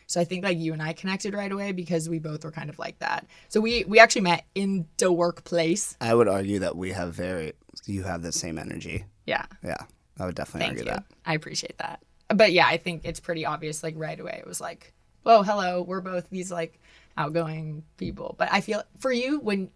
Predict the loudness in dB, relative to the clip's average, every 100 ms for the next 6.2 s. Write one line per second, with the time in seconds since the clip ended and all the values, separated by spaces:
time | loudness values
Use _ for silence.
0 | _ _ -10 -4 0 2 0 -2 0 2
1 | 2 -2 -6 -8 -2 0 0 -2 -4 -4
2 | 0 -2 -2 -10 -8 -6 -6 -8 -12 -18
3 | -20 -20 _ -20 _ _ _ _ _ _
4 | _ _ _ 8 12 12 12 10 4 2
5 | 4 4 0 -2 0 0 0 -4 -4 -4
6 | -4 -6